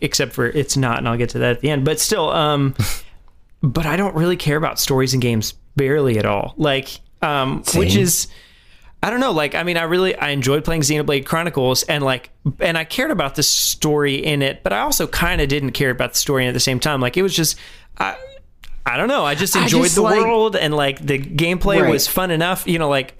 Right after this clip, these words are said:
Speaker 1: I don't know.
Speaker 2: Like, that's the thing for me, too, where it's like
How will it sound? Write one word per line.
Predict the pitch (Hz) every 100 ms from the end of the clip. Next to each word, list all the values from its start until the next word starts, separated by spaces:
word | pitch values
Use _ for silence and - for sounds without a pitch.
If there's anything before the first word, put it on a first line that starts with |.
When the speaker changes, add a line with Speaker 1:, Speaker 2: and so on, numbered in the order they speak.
| - -
Speaker 1:
I | 302
don't | 370
know. | 214 - - - - - - - - - - - - - -
Speaker 2:
Like, | 175 170 - - 127 131
that's | 151 240 262
the | 165
thing | 160 147 135
for | 131
me, | 123 110
too, | - 110
where | 98 101
it's | 101 -
like | 110 107 101 -